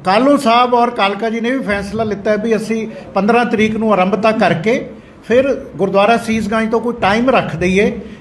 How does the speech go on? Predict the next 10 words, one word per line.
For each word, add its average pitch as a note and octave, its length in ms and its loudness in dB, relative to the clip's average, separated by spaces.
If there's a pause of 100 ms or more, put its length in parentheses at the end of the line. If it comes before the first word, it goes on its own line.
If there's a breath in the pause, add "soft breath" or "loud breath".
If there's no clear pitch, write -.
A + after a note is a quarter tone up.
ਕਿ A3+ 100 -2
ਰੋਜ਼ A#3+ 440 4
ਜਿਹੜੇ A3+ 280 -2
ਦਸ A3 380 -2 (100)
ਅੰਗ G3 160 -2
ਹੈ D3 300 -2 (360)
ਉਹ A#3 140 2
ਰੋਜ਼ A3+ 320 4
ਉੱਥੋਂ G3 320 -2
ਹੋਣ। C#3+ 240 -4